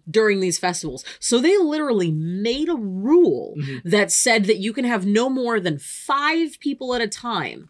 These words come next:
Speaker 2: Mm-hmm.
Speaker 1: in one place celebrating Bacchanalia, and three of those people must be men. And only two of those people can be women.
Speaker 2: Okay, so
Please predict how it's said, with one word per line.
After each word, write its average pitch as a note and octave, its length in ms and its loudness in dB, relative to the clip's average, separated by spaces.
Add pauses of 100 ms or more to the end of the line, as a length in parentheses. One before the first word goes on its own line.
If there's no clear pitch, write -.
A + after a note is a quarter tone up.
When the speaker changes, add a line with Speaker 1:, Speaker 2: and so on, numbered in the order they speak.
Speaker 2:
Mm-hmm. A#2 200 -18
Speaker 1:
in G3 220 2
one A3 200 2
place F#3+ 320 0
celebrating F#3 500 2
Bacchanalia, D3 600 -4 (220)
and F#3 200 4
three B3 380 -2
of G#3+ 140 0
those G#3 180 4
people F#3+ 320 0
must D#3+ 280 -2
be C#3+ 100 -8
men. C3+ 260 -16 (2750)
And F#3+ 200 2
only C4 420 4
two C#4+ 260 0
of G3 120 0
those F#3 180 2
people F#3 300 -4
can D#3+ 180 -4
be D3 100 -4
women. C#3+ 360 -14 (760)
Speaker 2:
Okay, A2 540 -10
so F#3 1000 0